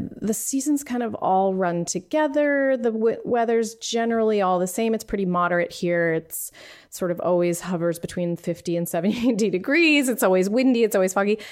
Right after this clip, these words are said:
People have colds all year long. There's no cold season here.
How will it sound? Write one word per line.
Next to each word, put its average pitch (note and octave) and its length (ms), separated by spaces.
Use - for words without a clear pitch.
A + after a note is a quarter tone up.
People B3 260
have A#3+ 220
colds F#3+ 500
all G3 180
year F#3 200
long. D#3+ 360
There's F3+ 260
no G3+ 560
cold F#3 300
season D3+ 320
here. - 340